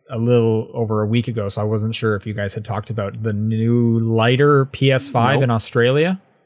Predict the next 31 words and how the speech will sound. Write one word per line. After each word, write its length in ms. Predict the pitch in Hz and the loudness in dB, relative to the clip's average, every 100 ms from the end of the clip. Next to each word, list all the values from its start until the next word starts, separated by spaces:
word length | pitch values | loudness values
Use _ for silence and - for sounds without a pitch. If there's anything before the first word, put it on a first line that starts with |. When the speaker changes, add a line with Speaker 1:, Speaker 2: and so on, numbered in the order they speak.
| _ _ 135 | _ _ -8
Speaker 2:
Nope, 220 | 117 120 - | -6 -6 -8
this 160 | 120 | -8
is 100 | 117 | -4
news. 380 | 123 123 113 - _ _ _ _ _ _ | -2 -2 -4 -8 _ _ _ _ _ _
Speaker 1:
So, 260 | - 151 131 - 156 | 2 2 2 -4 0
uh, 200 | 151 - 160 | 2 0 -2
just 240 | 135 185 | 0 2
on 100 | 214 | 2
the 60 | 175 | 0
tail 360 | - 175 180 175 | 2 2 2 2
ends 360 | 156 185 214 | 2 0 -4
of 320 | - 147 123 | -2 0 0
the 80 | 120 | -4
PlayStation 680 | - 156 147 165 151 - 165 | -2 0 0 0 -2 -2 -4
increasing 640 | 123 - 147 147 147 175 | -4 -2 0 0 2 0
its 140 | 170 - | -2 -4
price 360 | - 156 120 | 0 0 0
point, 460 | - 110 113 185 - _ _ _ _ _ _ _ - | -2 -2 -2 -4 -10 _ _ _ _ _ _ _ -4
Australia 600 | 123 - 156 160 160 156 | -4 2 2 4 4 4
is 220 | 147 120 | 2 0
getting 300 | 135 131 127 | 2 2 2
a 120 | 131 | 0
revised 680 | 120 120 110 131 156 165 120 | 0 0 2 2 2 0 0
model 640 | 120 127 147 110 98 143 - _ _ _ _ | 0 2 2 0 -2 -4 -8 _ _ _ _
that 200 | 135 123 | 0 2
will 140 | 127 123 | 2 2
be 200 | 127 120 | 4 4
lighter. 580 | 117 123 123 104 87 _ _ _ _ _ _ _ _ | 4 2 0 -4 -10 _ _ _ _ _ _ _ _
Um, 460 | 113 98 95 92 92 _ _ | -6 -4 -6 -10 -14 _ _
specifically, 580 | - 139 160 143 147 123 | -8 0 0 2 0 2
the, 420 | 120 117 117 | 2 0 -2